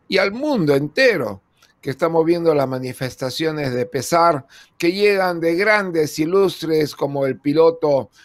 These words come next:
del siglo, Mario Andretti, lo vamos a comentar ahora con, con Marcelo Vivo, Mansell, eh, Jean Todt, todos expresando su pesar. Vamos a darle una muy cordial bienvenida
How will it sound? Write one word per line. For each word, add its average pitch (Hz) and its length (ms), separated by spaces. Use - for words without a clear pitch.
del 139 200
siglo, 175 560
Mario 156 380
Andretti, 175 640
lo 135 360
vamos 123 180
a 123 60
comentar 120 500
ahora 123 320
con, 117 360
con 117 560
Marcelo 143 580
Vivo, 175 560
Mansell, 165 1040
eh, 135 880
Jean 156 460
Todt, 196 600
todos 170 560
expresando 151 880
su - 180
pesar. 95 420
Vamos 165 240
a 156 40
darle 156 200
una 151 140
muy 147 160
cordial 135 400
bienvenida 131 720